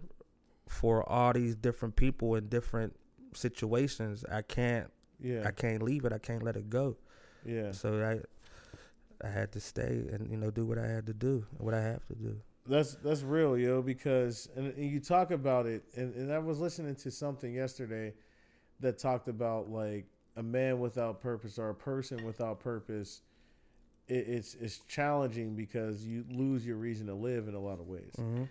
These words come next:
Speaker 2: So as I, I appreciate your vulnerability by saying that you had those thoughts and these things because,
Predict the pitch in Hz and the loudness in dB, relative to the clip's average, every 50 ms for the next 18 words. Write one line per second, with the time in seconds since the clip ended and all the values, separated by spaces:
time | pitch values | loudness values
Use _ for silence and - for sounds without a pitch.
0 | - - - _ - - - 127 120 117 113 107 117 123 131 127 113 123 127 123 | -8 -16 -20 _ -8 -2 0 2 2 2 2 0 2 2 2 2 4 4 4 4
1 | 120 117 107 - - - 151 147 139 - - 131 123 117 117 113 - 120 117 110 | 4 2 0 -4 -4 -2 0 0 0 0 0 2 2 2 0 -2 -2 -4 -4 -2
2 | 113 113 117 110 107 104 101 107 127 131 131 123 117 117 113 101 104 104 104 101 | -2 -2 -2 -2 -2 -4 -2 0 0 2 2 2 0 -2 -2 -2 -2 -4 -4 -4
3 | - - 127 131 131 127 123 110 110 107 95 107 110 110 107 120 139 151 147 135 | -4 -4 -2 -2 0 -2 -2 -2 -4 -6 -6 -6 -4 -4 -2 0 0 0 0 0
4 | 120 113 107 104 - - 104 104 98 95 - 107 104 104 104 104 - - 107 104 | -2 -2 -2 -4 -6 -6 -6 -6 -6 -6 -8 -8 -8 -6 -6 -8 -8 -8 -8 -8
5 | 104 101 107 110 101 - 113 107 104 | -8 -8 -10 -8 -6 -6 -4 -4 -6